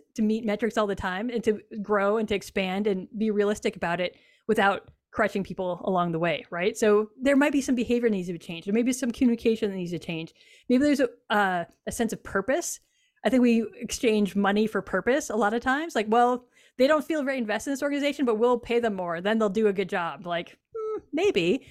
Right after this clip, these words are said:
On the counter flip side, "Oh, it's a nonprofit. We're gonna pay them nothing 'cause they're really into the purpose."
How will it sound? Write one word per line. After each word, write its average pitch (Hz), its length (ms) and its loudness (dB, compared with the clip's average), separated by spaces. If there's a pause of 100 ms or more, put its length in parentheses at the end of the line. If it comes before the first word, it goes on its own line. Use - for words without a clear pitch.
(300)
On 240 120 4
the 240 60 2
counter 247 420 2 (120)
flip 233 280 0
side, 277 420 0
"Oh, 277 80 2
it's 330 100 -4
a 302 60 -2
nonprofit. 269 560 -2 (240)
We're 294 80 -12
gonna 311 160 -2
pay 311 160 -2
them 285 160 4
nothing 277 340 2
'cause 262 140 -2
they're 214 140 0
really 226 360 2
into 214 160 2
the 190 120 -2
purpose." 180 500 -6